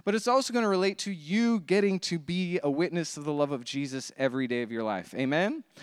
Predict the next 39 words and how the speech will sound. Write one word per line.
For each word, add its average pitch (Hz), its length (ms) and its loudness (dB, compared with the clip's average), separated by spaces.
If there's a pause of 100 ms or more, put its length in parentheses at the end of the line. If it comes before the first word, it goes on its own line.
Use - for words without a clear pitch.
(260)
Um, 156 200 2
and 143 240 -4
so 196 120 0
that's 220 180 2
a 214 60 2
message 202 500 0
to 202 80 -2
you, 196 120 0
even 202 300 0
if 190 140 -2
you 196 80 -6
can't. 147 220 -2
Now, 143 100 2
I 156 80 2
know 170 140 0
I 160 80 2
laid 170 180 0
it 170 120 0
hard 156 360 2
on 151 180 2
you, 151 120 0
like, 139 260 4 (240)
the 147 80 -8
sun 175 260 0
is 170 100 2
shining, 180 340 2
it's 160 160 0
your 165 80 -2
sign, 175 500 0
God 160 240 4
wants 160 260 0
you 170 60 -6
to 151 80 -4
come. 165 540 -2 (400)
But 151 200 2
if 160 160 0
you 196 80 -2
can't 202 360 -2
come, 160 360 -2